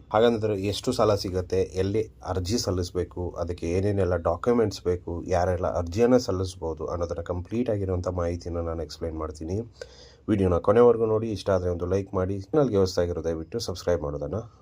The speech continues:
ಮರಿಬೇಡಿ. So ನಮ್ಮ ಗ್ರಾಮೀಣ ಭಾರತದಲ್ಲಿ ದೈನಂದಿನ ಆರ್ಥಿಕತೆಯಲ್ಲಿ ಹಸು ಎಮ್ಮೆ ಪೋಷಣೆ ಮಹತ್ವದ ಪಾತ್ರನ ವಹಿಸ್ತದೆ. So ಅದಕ್ಕೋಸ್ಕರ ನಮ್ಮ,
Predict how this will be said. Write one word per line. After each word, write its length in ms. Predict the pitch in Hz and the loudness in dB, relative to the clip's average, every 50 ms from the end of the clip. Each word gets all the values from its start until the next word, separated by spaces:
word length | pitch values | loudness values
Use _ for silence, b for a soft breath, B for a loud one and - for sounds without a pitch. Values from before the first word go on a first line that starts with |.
| - 73 | -10 -6
ಮರಿಬೇಡಿ. 440 | 78 78 73 71 71 71 60 60 62 - - B B B B B B B B B B B - | -4 -2 -2 -2 -4 -8 -12 -14 -16 -18 -20 B B B B B B B B B B B 6
So 280 | 156 135 120 120 131 123 | 8 10 10 8 8 6
ನಮ್ಮ 180 | 123 123 120 | 6 4 4
ಗ್ರಾಮೀಣ 440 | 107 92 98 104 110 127 139 131 131 | 4 4 4 4 6 6 4 4 4
ಭಾರತದಲ್ಲಿ 760 | 127 120 113 107 110 107 113 101 98 90 95 110 123 113 95 | 6 6 6 6 4 2 0 0 0 0 0 0 -2 0 0
ದೈನಂದಿನ 460 | 98 101 107 120 123 120 117 120 113 123 117 - - - | 2 2 4 4 2 2 2 0 0 0 -2 -2 -2 0
ಆರ್ಥಿಕತೆಯಲ್ಲಿ 840 | 170 95 104 - - 127 123 - 113 104 - 101 95 92 98 - | 2 2 2 2 0 -2 2 2 2 2 2 0 0 0 0 -2
ಹಸು 380 | - 104 - - - 139 139 139 | -2 -2 -4 -2 0 2 2 4
ಎಮ್ಮೆ 420 | 127 113 110 110 110 110 101 - - - _ _ _ _ - - - | 4 2 0 0 0 0 -2 -2 -6 -16 _ _ _ _ -10 0 6
ಪೋಷಣೆ 520 | 135 147 151 147 - 131 98 92 90 104 | 6 6 6 6 4 0 2 2 2 0
ಮಹತ್ವದ 540 | 110 98 95 98 113 98 92 - 110 101 107 | 0 0 0 2 2 2 4 4 4 4 2
ಪಾತ್ರನ 600 | 104 - 95 90 90 90 - - 87 82 80 95 | 2 0 0 0 0 -2 -4 -6 -4 -4 -4 -4
ವಹಿಸ್ತದೆ. 1000 | 120 117 92 92 90 87 87 - - 64 64 65 - - - B B B B B B B B B B B - - - - - | -2 -2 -2 0 -2 -2 -6 -8 -10 -10 -12 -12 -16 -20 -20 B B B B B B B B B B B -20 -20 -20 -2 6
So 120 | - 135 120 | 8 8 8
ಅದಕ್ಕೋಸ್ಕರ 640 | 113 143 147 147 147 147 147 - - 131 135 131 | 8 6 6 6 6 4 4 4 4 6 6 6
ನಮ್ಮ, 380 | 123 117 110 110 110 107 - | 4 2 2 2 2 0 0